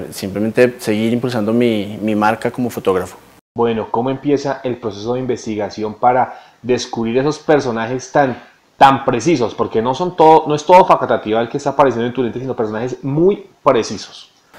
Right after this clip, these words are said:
Speaker 1: Sí, eh, bueno, la investigación se hizo con gente que, que yo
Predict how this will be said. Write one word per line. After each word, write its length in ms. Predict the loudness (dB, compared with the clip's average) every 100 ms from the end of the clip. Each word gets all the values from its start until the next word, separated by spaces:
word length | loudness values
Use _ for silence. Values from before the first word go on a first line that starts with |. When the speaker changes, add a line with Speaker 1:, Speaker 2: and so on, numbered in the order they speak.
| -20 -14
Speaker 1:
Sí, 380 | 0 4 4 2
eh, 580 | 4 6 8 6 4 2
bueno, 260 | 2 4 4
la 280 | 4 6 4
investigación 500 | 4 0 -2 -4 0
se 80 | 0
hizo 380 | 6 4 4 -10
con 500 | 0 4 4 2 0 -2
gente 440 | 0 0 2 0
que, 300 | 4 4 2
que 180 | -2 -2
yo 220 | 0 0